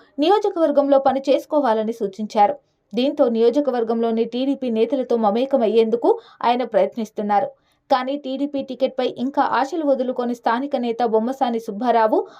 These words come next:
ఆయన్ని వ్యతిరేకిస్తున్నారు. నిన్న వసంత కృష్ణప్రసాద్ తరపున ఆయన తండ్రి రాజకీయ దిగ్గజ నేత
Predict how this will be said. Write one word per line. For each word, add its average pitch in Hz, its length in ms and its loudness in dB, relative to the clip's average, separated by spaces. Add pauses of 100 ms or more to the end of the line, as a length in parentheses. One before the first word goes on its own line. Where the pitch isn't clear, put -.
(140)
ఆయన్ని 226 360 2
వ్యతిరేకిస్తున్నారు. 214 840 -2 (480)
నిన్న 214 260 0
వసంత 240 400 0
కృష్ణప్రసాద్ 285 640 0
తరపున 254 280 -2 (120)
ఆయన 247 160 -4 (100)
తండ్రి 240 320 2
రాజకీయ 269 400 0 (100)
దిగ్గజ 254 260 0 (120)
నేత 226 180 2